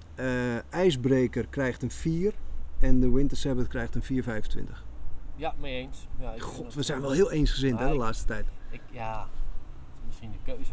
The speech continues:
Speaker 2: van bieren.
Speaker 1: Hmm.
Speaker 2: Maar die vijf uit de kijf, die, die, die heb ik met winterbieren nog niet gehad.
Speaker 1: Nee, nee, nee, die zitten niet bij.
Speaker 2: Dus mocht je als luisteraar
Speaker 1: Nee.
Speaker 2: nou denken van, "Joh, ik, ik heb een verrekte goed winterbier." De winter, eh,
Speaker 1: Ja.
Speaker 2: is nog niet eens officieel begonnen. We kunnen nog wel een, eh,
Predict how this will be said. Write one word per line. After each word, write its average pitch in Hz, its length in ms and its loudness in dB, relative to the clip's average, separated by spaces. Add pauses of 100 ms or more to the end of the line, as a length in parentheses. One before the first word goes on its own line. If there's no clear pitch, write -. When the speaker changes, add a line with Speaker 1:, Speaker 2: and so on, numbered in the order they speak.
Speaker 2:
van - 160 -2
bieren. 98 540 -12
Speaker 1:
Hmm. 143 320 2 (340)
Speaker 2:
Maar 151 500 -2 (480)
die 110 120 -8
vijf 120 300 -4
uit 117 140 -4
de 113 100 -6
kijf, 131 400 0
die, 120 140 -8 (100)
die, 110 80 -16 (140)
die 120 120 -10
heb 127 100 -8
ik 123 60 -14
met 117 140 -10
winterbieren 131 440 -4
nog 127 100 -10
niet 120 140 -10
gehad. 113 400 -2 (100)
Speaker 1:
Nee, 156 300 2
nee, 156 100 2
nee, 135 180 0
die 131 100 -4
zitten 135 220 -4
niet 123 120 -2
bij. 110 100 -4
Speaker 2:
Dus 117 220 -6
mocht 139 360 -4
je 139 120 -10
als 120 240 -12
luisteraar 117 460 -10
Speaker 1:
Nee. 110 80 -2
Speaker 2:
nou 110 120 -6
denken 107 240 -10
van, 104 100 -12
"Joh, 98 100 -12
ik, - 220 -20
ik - 60 -20
heb - 120 -18
een 101 60 -16
verrekte 117 460 -14
goed 117 200 -14
winterbier." 120 520 -12
De 113 80 -14
winter, 120 360 -14
eh, 107 160 -8 (140)
Speaker 1:
Ja. 131 220 -2 (340)
Speaker 2:
is 120 160 -8
nog 131 140 -4
niet 127 120 -2
eens 123 180 -4
officieel 123 380 -6
begonnen. 117 480 -6 (680)
We 107 60 -16
kunnen 135 200 -6
nog 131 120 -4
wel 123 140 -6
een, 123 160 -6
eh, 117 160 -8